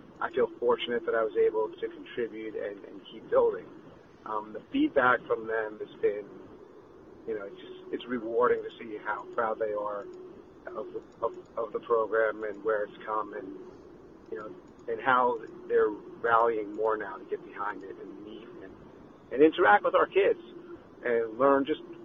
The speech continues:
you know, how great of a school Bergen Catholic is, and, you know, how proud they are, not just of our kids as athletes, but, you know, this year our senior class,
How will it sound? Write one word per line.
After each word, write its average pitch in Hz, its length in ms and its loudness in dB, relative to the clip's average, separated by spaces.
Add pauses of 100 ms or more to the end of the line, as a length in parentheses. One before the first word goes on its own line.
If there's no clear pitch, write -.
you 127 60 -6
know, 110 160 0
how 123 180 6
great 127 400 2
of - 80 -4
a 113 60 -4 (120)
school 143 200 4
Bergen 110 380 2
Catholic 101 320 -6
is, - 260 -10 (680)
and, 110 760 -4
you 113 60 -6
know, 101 200 -4
how 107 140 2
proud 139 340 8
they 123 140 4
are, 117 260 6 (180)
not 139 220 6
just - 160 -8
of 127 120 4
our 117 120 8
kids 113 380 0 (800)
as 107 360 -6
athletes, 127 500 4 (140)
but, 104 280 -4 (540)
you - 20 -6
know, 110 100 -4
this 104 300 -2
year 117 260 4
our 104 100 0 (140)
senior 104 220 -4
class, 113 340 2